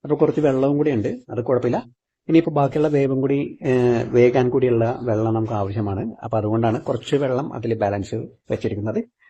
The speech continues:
അങ്ങനെ ഇതെല്ലാം കൂടി ചേർത്തിട്ട് നന്നായിട്ടൊന്ന് വരട്ടിയെടുക്കുക. അപ്പൊ ദേ നമ്മളുടെ കൂർക്ക ഏതാണ്ട് വെള്ളമൊക്കെ വറ്റി വെന്തൊക്കെ വരുന്നുണ്ട്. അപ്പൊ കണ്ടല്ലോ, ആ, ഇതാണ് നമ്മളുടെ കൂർക്ക വരട്ടിയത് അല്ലെങ്കിൽ കൂർക്ക റോസ്റ്റ്.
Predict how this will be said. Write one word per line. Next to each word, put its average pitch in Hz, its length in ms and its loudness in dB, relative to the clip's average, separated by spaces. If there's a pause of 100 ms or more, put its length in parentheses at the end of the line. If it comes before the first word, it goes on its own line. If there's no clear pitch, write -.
അങ്ങനെ 143 180 0
ഇതെല്ലാം 139 440 2
കൂടി 139 120 0
ചേർത്തിട്ട് 120 440 -4
നന്നായിട്ടൊന്ന് 131 680 0
വരട്ടിയെടുക്കുക. 113 480 -2 (1500)
അപ്പൊ 131 120 0
ദേ 135 100 4 (320)
നമ്മളുടെ 123 280 0
കൂർക്ക 123 360 -2
ഏതാണ്ട് 120 340 4
വെള്ളമൊക്കെ 117 420 2
വറ്റി 120 240 -2
വെന്തൊക്കെ 113 380 0
വരുന്നുണ്ട്. 110 360 -2 (560)
അപ്പൊ 123 120 0
കണ്ടല്ലോ, 139 300 2 (340)
ആ, 113 60 -2 (480)
ഇതാണ് 131 340 0
നമ്മളുടെ 117 300 0 (100)
കൂർക്ക 127 360 -2 (220)
വരട്ടിയത് 107 500 -2 (300)
അല്ലെങ്കിൽ 98 380 -6 (300)
കൂർക്ക 110 300 -4
റോസ്റ്റ്. 98 400 -4